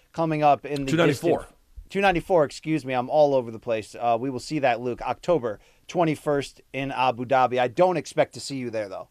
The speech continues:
Speaker 1: I don't expect to see
Speaker 2: No,
Speaker 1: you there,
Speaker 2: no,
Speaker 1: Luke.
Speaker 2: I'll skip that one.
Speaker 1: Maybe you could fly to Saudi for the Ngannou fight and just sta-, and just stay in that area of the world for, for a while, Luke.
Speaker 2: My dad lived in Saudi Arabia for a while. He,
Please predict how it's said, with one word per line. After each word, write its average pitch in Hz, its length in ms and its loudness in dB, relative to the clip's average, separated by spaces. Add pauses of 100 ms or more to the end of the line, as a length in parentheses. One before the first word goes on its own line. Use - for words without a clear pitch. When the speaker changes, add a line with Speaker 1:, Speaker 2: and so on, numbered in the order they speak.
(160)
Speaker 1:
I 127 80 -2
don't 147 280 -6
expect - 380 -12
to - 100 -20
see - 180 -8
Speaker 2:
No, 107 440 -4
Speaker 1:
you - 40 -12
there, 107 100 -6
Speaker 2:
no, 101 60 -4
Speaker 1:
Luke. 90 120 -6
Speaker 2:
I'll 107 60 -4
skip - 260 -8
that 78 180 -10
one. 69 200 -16
Speaker 1:
Maybe 381 300 2
you 311 160 2
could 214 180 -2
fly 233 300 4
to 240 80 2
Saudi 226 380 4
for 190 120 -6
the 180 160 2
Ngannou 185 360 4
fight 170 180 4
and 147 80 -6
just 147 240 -6
sta-, 185 300 -4
and 170 120 0
just 160 160 -6
stay 185 280 4
in 175 100 -2
that 160 220 4
area 165 280 2
of 143 60 0
the 135 80 -4
world 135 400 0
for, 104 380 -8
for - 160 -14
a 104 80 -8
while, 98 360 -8
Luke. 90 300 -20
Speaker 2:
My 139 160 4
dad 160 240 4
lived 147 220 2
in 127 100 -2
Saudi 113 300 2
Arabia 98 360 -2
for 95 200 -4
a 92 40 -2
while. 90 360 0
He, 107 180 -8